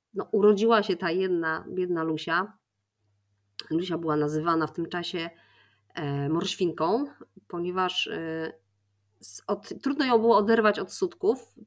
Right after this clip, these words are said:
musiała wyssać wszystkie, więc jadła bardzo dużo, <laughs>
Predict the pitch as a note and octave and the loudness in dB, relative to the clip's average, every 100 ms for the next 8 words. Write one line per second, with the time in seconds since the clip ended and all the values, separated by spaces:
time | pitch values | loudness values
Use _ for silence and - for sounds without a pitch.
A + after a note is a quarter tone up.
0 | _ - G3+ G3+ F#3 F#3+ A3 - G#3+ - | _ -8 -6 0 0 0 -4 -2 -4 -2
1 | F#3+ - - G3 D#4+ _ _ - - _ | -6 -6 -4 -4 -4 _ _ -20 -20 _
2 | - F3+ G3+ G3 F#3+ F3+ F3+ E3+ F3 F3+ | -8 0 0 2 2 2 2 0 -2 -2
3 | F3 F3 E3 D#3+ F3 - | -2 -2 -2 0 0 -2